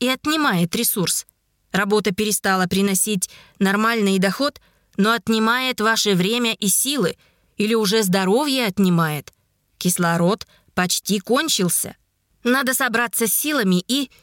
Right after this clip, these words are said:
избавиться от мёртвого груза. А потом энергично искать новый источник,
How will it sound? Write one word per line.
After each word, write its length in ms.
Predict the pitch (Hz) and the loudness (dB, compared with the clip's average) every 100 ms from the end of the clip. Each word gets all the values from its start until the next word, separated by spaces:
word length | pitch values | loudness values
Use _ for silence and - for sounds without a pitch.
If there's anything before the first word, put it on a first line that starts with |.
| _ - | _ -6
избавиться 760 | 320 254 285 185 165 - 147 - - | -4 -2 0 -2 -2 -4 -6 -12 -12
от 160 | - | -4
мёртвого 500 | 277 262 180 180 185 | 0 0 0 0 0
груза. 380 | 220 240 170 156 _ _ _ _ - | 0 0 0 -4 _ _ _ _ -6
А 80 | |
потом 440 | 180 269 415 381 208 - - - | -4 0 0 2 -2 -6 -10 -2
энергично 840 | 254 254 220 180 269 - 262 262 | 0 2 2 0 0 -2 0 0
искать 480 | 220 - 233 254 - | -2 -2 -2 -2 0
новый 500 | 190 190 226 285 226 - | 2 2 2 0 -2 -2
источник, 720 | 185 - 180 - 156 156 | -4 0 0 0 -4 -8